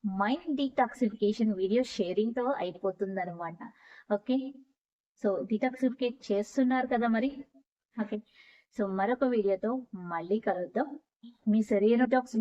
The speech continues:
మీరు ప్రయత్నించిన డిటాక్సిఫికేషన్ మెథడ్ ని ఏ విధంగా రిసీవ్ చేసుకుంది అన్నది కామెంట్ బాక్స్ లో పిన్ చేయటం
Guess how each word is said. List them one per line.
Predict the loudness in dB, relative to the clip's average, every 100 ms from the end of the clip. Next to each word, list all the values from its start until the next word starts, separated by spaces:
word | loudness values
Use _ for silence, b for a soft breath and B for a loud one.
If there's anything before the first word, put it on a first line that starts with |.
| 4
మీరు | 4 2
ప్రయత్నించిన | 0 0 2 2 4 4
డిటాక్సిఫికేషన్ | 4 2 2 0 0 -4 0 0 2 2 2
మెథడ్ | 2 0 2
ని | 2 2 2 2
ఏ | 4
విధంగా | 4 4 4 4 2
రిసీవ్ | 2 4 4 4
చేసుకుంది | 2 2 -2 -4 0 2
అన్నది | 0 -4 -4 -4 B -14 B B -4
కామెంట్ | -2 0 2 4 2
బాక్స్ | 0 -4
లో | -4 -4 -4
పిన్ | -2 0
చేయటం | -2 0 0